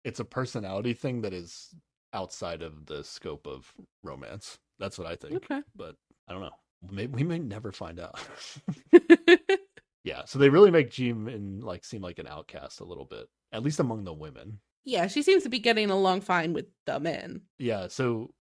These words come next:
Speaker 1: Ji Young is, like, chopping onions still. She's taking forever to chop the onions. And then, like, Jumi is, like, chopping garlic or something.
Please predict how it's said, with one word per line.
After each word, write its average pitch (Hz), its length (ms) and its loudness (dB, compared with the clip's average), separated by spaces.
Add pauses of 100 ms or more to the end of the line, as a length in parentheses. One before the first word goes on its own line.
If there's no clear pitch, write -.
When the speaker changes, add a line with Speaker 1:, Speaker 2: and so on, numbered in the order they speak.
Speaker 1:
Ji 170 220 0
Young 117 320 2
is, 104 100 -6
like, 98 140 -8
chopping 98 320 -8
onions 85 280 -12
still. 82 280 -10
She's 98 120 -18
taking 90 220 -12
forever 82 340 -10
to 80 80 -10
chop 76 240 -14
the - 80 -20
onions. 76 380 -18
And 113 140 -12
then, 101 160 -10
like, 92 220 -10
Jumi 120 520 0
is, 95 180 -8
like, 92 180 -10 (120)
chopping 92 460 -10
garlic 127 480 -4
or 147 80 -4
something. 156 560 -8